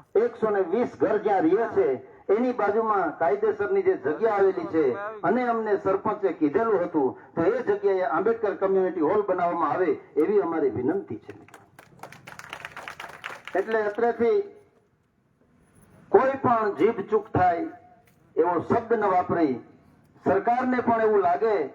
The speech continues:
કે આ લોકોની માગણી ખરેખર જેન્યુઇન છે, એવું વર્તન કરી અને આપણા કામને આપણે સફળતા સુધી લઈ જવાનું છે, મિત્રો. મિત્રો, હવે જેની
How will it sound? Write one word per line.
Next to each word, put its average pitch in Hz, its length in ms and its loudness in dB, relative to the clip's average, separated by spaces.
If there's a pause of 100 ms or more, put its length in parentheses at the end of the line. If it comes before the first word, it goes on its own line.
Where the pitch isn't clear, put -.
(400)
કે 185 80 4
આ 185 80 2
લોકોની 196 400 2
માગણી 170 440 0
ખરેખર 175 420 -2
જેન્યુઇન 180 500 2
છે, 147 180 0 (800)
એવું 220 240 2
વર્તન 196 360 0
કરી 175 280 0
અને 156 160 2
આપણા 151 300 0
કામને 175 400 -2
આપણે 147 280 0
સફળતા 131 460 -2
સુધી 123 240 -6
લઈ 110 200 0
જવાનું 107 360 -4
છે, - 120 -20
મિત્રો. - 300 -20 (1500)
મિત્રો, 220 260 2
હવે 233 200 0 (1000)
જેની 247 340 0